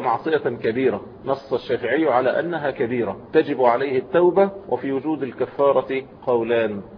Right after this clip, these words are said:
والراجح وجوب هذه الكفارة لحديث ابن عباس رضي الله عنهما عن النبي صلى الله عليه وسلم في الذي يأتي امرأته وهي حائض قال:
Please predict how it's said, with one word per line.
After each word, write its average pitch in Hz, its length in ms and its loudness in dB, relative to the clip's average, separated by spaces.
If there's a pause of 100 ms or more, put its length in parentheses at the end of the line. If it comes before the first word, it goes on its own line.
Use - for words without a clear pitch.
(180)
والراجح 143 920 4
وجوب 143 520 -4 (160)
هذه 139 540 0
الكفارة 151 540 2
لحديث 135 400 -2
ابن 120 180 -4
عباس 117 580 4
رضي 123 200 2
الله 135 320 4
عنهما 147 340 0
عن 127 200 2
النبي 120 280 -4
صلى 123 160 -4
الله 131 200 2
عليه 120 120 0
وسلم 156 240 0
في 143 120 -8
الذي 131 340 0
يأتي 135 240 2
امرأته 123 400 0
وهي 127 260 4
حائض 165 320 2 (120)
قال: 151 460 4